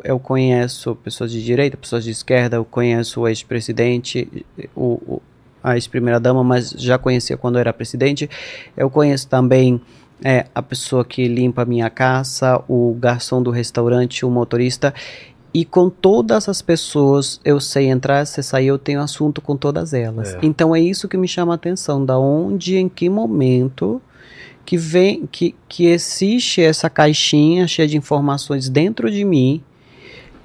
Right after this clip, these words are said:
Speaker 1: que ela faz com que eu funcione assim. Isso me, me dá muita curiosidade. Muita
Speaker 2: Mas é
Speaker 1: curiosidade.
Speaker 2: legal isso, né?
Speaker 1: É, é
Speaker 2: Então
Speaker 1: muito legal. E quando conversa-se com pessoas, eu con-, é,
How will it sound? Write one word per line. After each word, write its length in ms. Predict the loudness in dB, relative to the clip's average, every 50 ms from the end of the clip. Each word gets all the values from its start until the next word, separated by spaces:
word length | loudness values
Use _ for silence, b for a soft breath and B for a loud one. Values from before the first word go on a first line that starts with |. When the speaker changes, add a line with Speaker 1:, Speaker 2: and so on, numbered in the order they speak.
| -20 -20 -20 -20 -18 -4
Speaker 1:
que 200 | 2 4 6 6
ela 300 | 6 6 6 4 2 0
faz 300 | 2 2 2 2 2 0
com 160 | -4 -4 -4
que 80 | -4 -6
eu 40 | -6
funcione 440 | -6 -6 -6 -6 -6 -6 -6 -6
assim. 340 | -6 -8 -10 -10 -10 -10 -12 -8 -4
Isso 360 | 0 0 0 0 -2 -4 -2
me, 400 | 0 0 0 0 0 -2 -2 -2 -2
me 180 | -4 -4 -4 -2
dá 180 | 0 0 -2
muita 520 | 0 -2 0 0 2 2 2 2 0 -4 -8
curiosidade. 920 | -4 -2 -2 0 0 0 -2 -2 -4 -4 -6 -8 -8 -12 -16 -18 -20 -20 _ _ _ _ _ _ -12
Muita 400 | -8 -4 -2 -2 -2 -2 -4 -6 -6 -4
Speaker 2:
Mas 160 | -4 -2 -2
é 40 | -2
Speaker 1:
curiosidade. 160 | -2 0 0
Speaker 2:
legal 260 | 0 0 0 -2 -6
isso, 220 | -10 -12 -12 -12
né? 360 | -12 -10 -8 -8 -8 -8 -10 -14 -16 _ -10 -4
Speaker 1:
É, 40 | -2
é 20 | 0
Speaker 2:
Então 20 |
Speaker 1:
muito 340 | 0 2 2 0 0 0 -2
legal. 460 | 0 2 2 4 2 2 2 -2 -8 -14 _ B B B B B B B B B B
E 80 | -6 0
quando 220 | 4 4 4 6 4
conversa-se 560 | 4 2 4 4 4 4 4 0 -4 -8 -6
com 160 | -4 -4 -2
pessoas, 460 | 0 0 -2 -2 -2 -2 0 0 0
eu 80 | 0 -4
con-, 200 | -4 -4 -6 -6 -4
é, 260 | -2 -2 -2 -2 -4